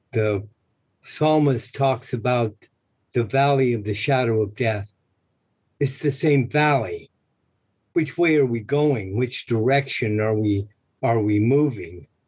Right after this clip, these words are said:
Are we moving in the direction of the Beatitudes up the mountain, the valley of humility? As you go up that mountain, the stream gets smaller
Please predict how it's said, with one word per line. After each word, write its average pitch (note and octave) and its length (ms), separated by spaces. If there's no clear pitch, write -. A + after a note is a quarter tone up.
Are C3+ 140
we B2 200
moving D3 840
in D3+ 200
the C3+ 100
direction C3 1040
of C#3+ 220
the A#2+ 100
Beatitudes B2 1300
up D3 360
the A#2 180
mountain, C3 580
the B2 100
valley C3+ 440
of A#2+ 160
humility? A#2+ 800
As D3+ 260
you C#3 160
go D3+ 300
up E3 200
that C#3 220
mountain, B2 640
the A#2+ 120
stream E3 640
gets A#2 240
smaller C3+ 720